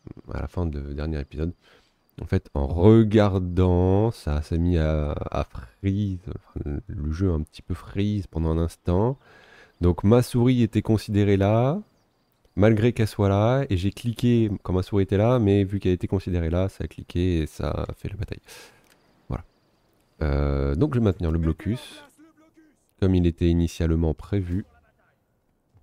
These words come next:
Après ça me sort pas forcément de toute mouise, sachant que, euh, là, euh, j'ai, il y a une armée entière. Non, même si elles, elles sont pas très très fortes, ça peut quand même,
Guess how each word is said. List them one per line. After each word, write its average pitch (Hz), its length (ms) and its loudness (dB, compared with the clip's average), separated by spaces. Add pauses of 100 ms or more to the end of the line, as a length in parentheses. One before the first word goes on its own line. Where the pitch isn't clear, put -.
(520)
Après - 160 -10
ça - 120 -8
me - 40 -10
sort - 140 -16
pas - 100 -6
forcément 85 440 -4
de 80 80 -2
toute - 200 -10
mouise, 85 320 0
sachant - 500 -6
que, 73 360 -4
euh, 65 680 -4
là, 69 260 -4 (100)
euh, - 280 -8 (260)
j'ai, - 200 -20 (220)
il 87 160 -10
y - 0 -
a 78 60 -4
une 76 100 -4
armée 76 160 -4
entière. 76 360 -6 (720)
Non, 76 340 -6
même 73 200 -4
si - 180 -10
elles, 80 100 -4 (140)
elles 82 120 -4
sont - 140 -8
pas 80 120 -10
très - 220 -12
très - 140 -12
fortes, - 380 -6 (480)
ça - 140 -16
peut 82 140 -10
quand 78 120 -6
même, 92 200 0